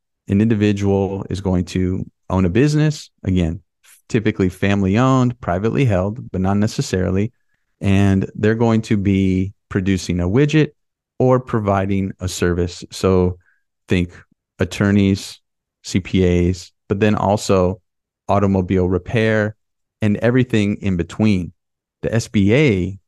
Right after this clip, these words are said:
does not finance passive real estate activities. However, the S B A does finance hospitality. So hotels, motels do qualify.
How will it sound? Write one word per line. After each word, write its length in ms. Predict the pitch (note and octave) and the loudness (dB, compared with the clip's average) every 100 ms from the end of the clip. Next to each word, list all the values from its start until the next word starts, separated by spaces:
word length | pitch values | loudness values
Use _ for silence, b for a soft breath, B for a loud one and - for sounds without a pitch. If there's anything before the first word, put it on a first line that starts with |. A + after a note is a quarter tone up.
| _ | _
does 180 | F#2 F2 | -6 0
not 320 | F#2+ G#2+ A2 | 2 0 -2
finance 560 | - F#2 F#2+ F#2 F2 - - _ _ - | -4 -2 0 0 -2 -6 -18 _ _ -18
passive 560 | - G2+ G2+ G#2 F#2+ - | -8 -6 -4 -2 -2 -4
real 260 | G2+ F#2+ F#2+ | -2 0 0
estate 440 | F2 - F2 E2 - _ _ _ - | -2 -2 -2 -4 -10 _ _ _ -10
activities. 760 | F#2+ - C3 A#2 F2+ - - _ _ _ _ | -8 -4 0 0 -2 -6 -14 _ _ _ _
However, 560 | - A2+ F#3 G#2 - - _ _ - | -2 0 2 0 -4 -10 _ _ -4
the 80 | |
S 140 | F#2+ G#2 | -4 -2
B 240 | - F#2 | 0 2
A 40 | F2+ | 2
does 320 | F#2 A2 - | 0 0 -2
finance 540 | - E3 D3+ F#2 F#2+ | -2 -2 0 -2 -2
hospitality. 880 | - F#2 - - C#3+ C#3+ G#2+ - - _ _ _ _ | -4 -8 -8 -8 -2 2 0 -2 -10 _ _ _ _
So 580 | - - G2 F#2 G2 G#2+ _ _ | -10 -2 0 2 0 -4 _ _
hotels, 560 | - A2 - G#2 G#2 G2+ _ _ _ _ | -2 -2 0 0 0 -4 _ _ _ _
motels 680 | G2 F#2 G#2+ - F2+ G2+ - _ | -4 -2 -2 -2 -4 -4 -10 _
do 140 | - F#2 | -8 -8
qualify. 580 | - C#3+ C#3+ - C#2 | -2 0 0 -2 -4